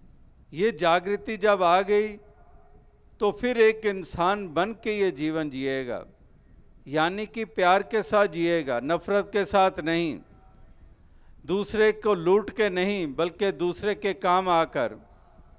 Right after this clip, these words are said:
एक दूसरे के सहयोगी बनकर, एक ऐसा प्यार भरा वातावरण स्थापित करके, दीवारों को गर-, गिराकर,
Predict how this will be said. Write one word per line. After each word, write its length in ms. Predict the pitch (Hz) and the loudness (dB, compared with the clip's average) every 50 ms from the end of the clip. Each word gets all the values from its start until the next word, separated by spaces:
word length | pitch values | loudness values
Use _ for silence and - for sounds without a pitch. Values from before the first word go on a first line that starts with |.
| - _ _ _ - - - _ - - - _ - - | -20 _ _ _ -20 -20 -20 _ -20 -20 -20 _ -14 -4
एक 300 | - 180 202 220 208 170 | 0 2 2 2 0 0
दूसरे 400 | 160 190 196 190 196 - 220 214 | -2 -2 -2 -2 -2 0 0 0
के 220 | 202 208 - 214 185 | 0 0 -2 -2 -2
सहयोगी 580 | - - 190 175 175 185 190 202 190 208 214 | 0 0 2 2 4 4 2 2 0 -2 -4
बनकर, 640 | 208 185 185 175 170 156 - - 143 123 - 90 - - - _ _ _ _ _ _ _ _ _ _ - - - _ - _ - _ - - _ - | 0 0 0 0 -2 -4 -2 -2 0 0 -2 -4 -8 -18 -20 _ _ _ _ _ _ _ _ _ _ -20 -20 -20 _ -20 _ -20 _ -20 -20 _ -4
एक 300 | 170 190 214 220 214 214 | 0 2 2 2 2 0
ऐसा 340 | 190 180 185 180 - 208 202 | 0 0 0 0 2 0 0
प्यार 360 | 202 202 - 180 180 196 208 202 | 0 0 0 2 4 4 2 0
भरा 300 | 165 165 196 202 196 190 | 0 -2 0 2 2 2
वातावरण 640 | 180 175 175 180 - 214 190 196 190 190 202 202 | 2 2 0 0 0 0 -2 0 0 -2 -4 -6
स्थापित 500 | 180 - - 196 185 185 185 196 185 185 - - | -8 -8 -4 -2 -2 -2 -2 -6 -10 -8 -6 -4
करके, 480 | 185 170 165 165 - 185 151 117 95 85 - - - _ - _ - _ - - - _ - - _ _ _ _ _ _ _ _ - - | -4 -4 -4 -6 -8 -6 -6 -6 -6 -10 -14 -20 -20 _ -20 _ -20 _ -20 -20 -20 _ -20 -20 _ _ _ _ _ _ _ _ -20 -14
दीवारों 580 | - 127 180 208 196 175 170 170 180 196 214 214 | -6 -4 -2 -2 2 4 4 4 4 2 0 -4
को 200 | 202 - 220 208 | -2 -2 -2 -2
गर-, 380 | 185 156 165 165 165 170 170 147 | 0 2 0 2 2 2 0 0
गिराकर, 720 | 139 170 175 180 185 196 202 196 - 185 156 139 110 104 | 0 2 4 6 6 6 4 2 0 0 0 0 0 -4